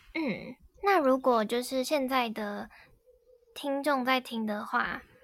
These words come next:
等一下我们开箱命盘的时候，他们也是可以大概知道他们自己，可以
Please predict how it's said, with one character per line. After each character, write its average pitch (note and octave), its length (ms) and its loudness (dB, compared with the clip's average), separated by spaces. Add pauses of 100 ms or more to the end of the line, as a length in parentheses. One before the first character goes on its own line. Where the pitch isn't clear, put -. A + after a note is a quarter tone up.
(140)
等 G#3 80 -6
一 A3 60 0
下 C#4+ 160 4
我 A#3+ 40 4
们 A3 160 0
开 A#3 220 -2
箱 A#3 180 -2
命 A#3 220 -2
盘 - 180 -8
的 - 140 -10
时 - 160 -10
候， G#3+ 240 0
他 - 180 -6
们 C4+ 120 0
也 F#3 100 -2
是 A3 160 -8
可 - 160 -8
以 - 140 -8
大 A3 180 -2
概 G#3+ 180 -2
知 F#3 140 -10
道 F#3 140 -4
他 F#3+ 160 -10
们 G3 160 -6
自 A3 180 -12
己， A2 300 -14 (320)
可 C#4 120 -2
以 A3+ 140 -2